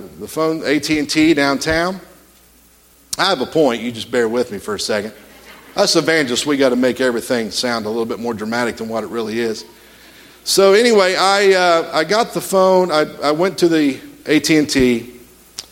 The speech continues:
and, uh, I wanted one like, you know, to,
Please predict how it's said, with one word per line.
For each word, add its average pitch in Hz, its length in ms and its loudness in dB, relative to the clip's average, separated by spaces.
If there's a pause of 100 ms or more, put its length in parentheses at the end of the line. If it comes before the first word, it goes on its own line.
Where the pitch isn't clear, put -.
(320)
and, 131 680 0 (480)
uh, 113 460 0 (480)
I 127 100 0
wanted 160 340 4
one 160 580 2
like, 151 220 2 (560)
you 131 120 -2
know, 113 160 -2 (140)
to, 120 180 -4